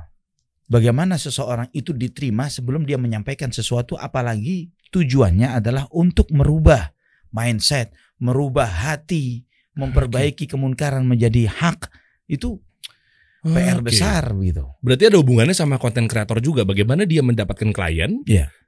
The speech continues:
Speaker 2: tapi dia juga harus dipercaya.
Speaker 1: Iya.
Speaker 2: Hasil-hasil dia, makanya dia misalnya ada hubungannya nggak nih irisannya, upload dengan, eh, portofolionya mereka
Speaker 1: Iya, betul.
Speaker 2: dan lain sebagainya.
Speaker 1: Hmm.
Speaker 2: Sehingga pengusaha-pengusaha begitu datang juga, "Oh, ini."
Speaker 1: Hmm.
Speaker 2: Bisa juga begitu, Ustaz?
Speaker 1: Sangat bisa.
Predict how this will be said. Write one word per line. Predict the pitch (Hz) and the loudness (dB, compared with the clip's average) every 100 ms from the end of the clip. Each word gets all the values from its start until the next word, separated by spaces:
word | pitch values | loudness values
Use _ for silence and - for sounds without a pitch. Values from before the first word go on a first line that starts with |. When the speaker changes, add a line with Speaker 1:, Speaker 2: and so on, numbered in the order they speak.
| _ | _
Speaker 2:
tapi | 117 170 | -6 -2
dia | 208 | 0
juga | 185 127 | 0 0
harus | 110 | 0
dipercaya. | 98 87 - 160 143 71 67 - _ _ - | -2 -2 -2 -2 -2 -4 -10 -16 _ _ 0
Speaker 1:
Iya. | 139 151 | 0 0
Speaker 2:
Hasil-hasil | - 98 117 104 110 | -2 0 0 0 0
dia, | 107 117 | 4 4
makanya | 101 98 101 120 | 4 2 0 2
dia | 139 | 2
misalnya | 139 110 104 117 139 131 - - | 0 0 0 0 2 0 -2 -8
ada | - 101 | -6 0
hubungannya | 107 110 135 175 | 2 2 0 2
nggak | 110 | 0
nih | 98 95 | 0 0
irisannya, | 101 107 98 92 76 - _ - | 0 0 0 0 -2 -8 _ -10
upload | 98 123 113 | 0 2 2
dengan, | 107 101 95 90 80 73 - | 2 2 2 0 -2 -6 -8
eh, | 92 85 | -6 -4
portofolionya | 80 92 101 98 90 85 | -2 -4 -2 -4 0 0
mereka | 80 113 110 80 71 | 0 0 -2 -4 0
Speaker 1:
Iya, | 80 87 73 | 2 2 2
betul. | 71 76 69 | -2 -8 -2
Speaker 2:
dan | 95 | 0
lain | 90 95 | 2 0
sebagainya. | 92 95 92 95 90 | -2 -4 -2 0 0
Speaker 1:
Hmm. | 85 | 0
Speaker 2:
Sehingga | 92 90 135 196 - _ _ _ - | 2 4 4 0 -2 _ _ _ -6
pengusaha-pengusaha | 110 107 120 120 120 107 170 | 0 2 0 0 2 2 2
begitu | 185 117 113 | 0 0 0
datang | 92 76 196 | -2 -2 0
juga, | 185 113 | 2 2
"Oh, | - 139 | 2 0
ini." | - 104 143 185 123 92 78 71 | 0 0 4 4 4 2 0 -2
Speaker 1:
Hmm. | 85 92 82 73 73 | 0 2 2 0 -2
Speaker 2:
Bisa | 73 135 98 | 0 4 4
juga | 202 180 | 4 2
begitu, | 95 104 104 | 0 -2 -2
Ustaz? | 87 69 | -4 -6
Speaker 1:
Sangat | 85 147 185 185 | -2 -2 0 -4
bisa. | 202 180 110 95 | -6 -6 -8 -10